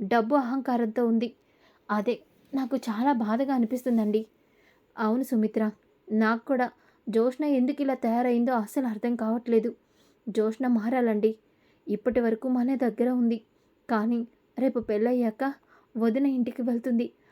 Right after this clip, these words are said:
అక్కడ కూడా జోష్న ఇలాగే ప్రవర్తిస్తే ఇటు కార్తీక్కి, వదినకి, అందరికీ ఇబ్బంది అవుతుంది. అలా ఏం జరగదులే, మనం ఉన్నాం కదా, మనం జోష్నకి అర్థమయ్యేలా చెప్దాం. చెప్తున్న దానికి మన మాటల్ని తలకెక్కించుకోవట్లేదు.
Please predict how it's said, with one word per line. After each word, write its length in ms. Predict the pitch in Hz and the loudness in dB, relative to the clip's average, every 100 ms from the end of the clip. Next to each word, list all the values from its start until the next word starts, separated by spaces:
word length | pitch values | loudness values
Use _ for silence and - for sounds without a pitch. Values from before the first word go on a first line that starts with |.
| _ - | _ -10
అక్కడ 320 | 190 - 247 | -10 -4 -2
కూడా 260 | 233 226 233 | 0 0 0
జోష్న 360 | 226 220 226 | 2 0 0
ఇలాగే 380 | 247 214 226 247 | -2 0 2 2
ప్రవర్తిస్తే 720 | 247 220 226 240 240 - 226 - _ _ _ _ 247 | 2 0 0 -2 -4 -2 -4 -6 _ _ _ _ -4
ఇటు 180 | 226 226 | -2 -2
కార్తీక్కి, 720 | 220 202 220 254 233 233 233 _ _ 214 | -2 -4 -4 -6 -4 -4 -4 _ _ -2
వదినకి, 540 | 240 269 269 262 247 - _ _ | 0 0 -2 -4 -6 -8 _ _
అందరికీ 440 | 240 262 302 277 285 | -4 0 0 2 0
ఇబ్బంది 360 | 254 226 262 | 0 -2 -2
అవుతుంది. 420 | 247 226 233 233 - _ _ _ _ _ _ | -2 0 0 0 -4 _ _ _ _ _ _
అలా 180 | 220 226 | 0 2
ఏం 300 | 220 208 262 | 2 2 0
జరగదులే, 580 | 240 226 240 254 233 233 - _ _ _ | 0 0 2 2 0 -2 -6 _ _ _
మనం 340 | 214 214 240 254 | -2 0 0 0
ఉన్నాం 260 | 240 277 | 0 0
కదా, 260 | 262 226 247 - _ _ - | 0 -2 -2 -8 _ _ -4
మనం 280 | 220 226 208 | 0 2 2
జోష్నకి 480 | 208 240 - 247 254 | 0 -2 -2 -2 0
అర్థమయ్యేలా 580 | 220 208 269 247 220 | 0 0 -2 0 0
చెప్దాం. 400 | 233 247 202 226 - _ _ _ _ _ _ - | 0 -2 -4 -8 -10 _ _ _ _ _ _ -4
చెప్తున్న 420 | 233 220 277 262 262 | -4 -2 -2 -2 0
దానికి 480 | 240 226 269 277 254 _ _ - | 0 0 -2 -6 -6 _ _ -2
మన 180 | 311 302 | 2 4
మాటల్ని 520 | 226 233 254 277 285 | 4 2 2 2 0
తలకెక్కించుకోవట్లేదు. 1300 | 285 _ - 262 294 302 247 - 240 226 233 226 240 | -2 _ 0 0 0 -2 -6 -6 -4 -2 0 0 0